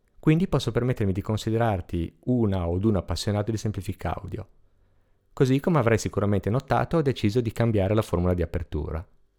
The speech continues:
Adesso ti dico come stanno le cose. Un impianto base può costare in tutto intorno ai mille euro, qui alzerò un po' il tiro. Qualche puntata fa ti dissi che avresti saputo col tempo riconoscere le differenze tra due impianti.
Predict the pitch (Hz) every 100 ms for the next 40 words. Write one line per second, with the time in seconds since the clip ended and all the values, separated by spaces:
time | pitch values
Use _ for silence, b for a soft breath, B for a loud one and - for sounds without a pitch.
0 | _ _ _ _ _ _ _ _ _ -
1 | _ 151 170 214 151 123 131 - 101 -
2 | 95 92 90 - - 82 85 - _ _
3 | - 160 180 147 107 143 131 139 170 160
4 | 139 117 - 101 101 139 - 120 - 123
5 | 113 90 90 92 87 85 78 78 87 101
6 | - 180 180 107 104 - 85 - - -
7 | 95 - _ _ - _ _ _ _ -
8 | - 202 151 135 127 151 - - 156 220
9 | - - 143 143 170 - 123 117 - -
10 | - 113 - 85 117 - 107 107 110 -
11 | 101 95 104 104 95 - 95 92 - -
12 | 92 87 87 82 73 73 80 -